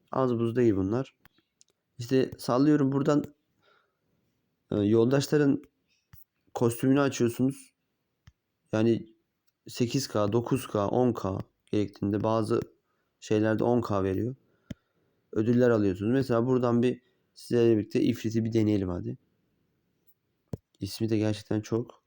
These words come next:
garip olmuş bu boss'un, yoldaşın. Bir girelim bakalım İfrit'e.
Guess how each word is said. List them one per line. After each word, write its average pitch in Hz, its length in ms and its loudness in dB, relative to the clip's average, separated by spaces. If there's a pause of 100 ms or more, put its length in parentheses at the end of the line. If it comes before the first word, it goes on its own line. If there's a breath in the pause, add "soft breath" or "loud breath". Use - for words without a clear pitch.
(160)
garip 107 320 -2
olmuş 101 440 -4
bu 110 340 -2 (560)
boss'un, 104 420 -2 (640)
yoldaşın. 104 720 -2 (680)
Bir 113 60 -4
girelim 107 360 0
bakalım 101 320 -2
İfrit'e. 95 440 -6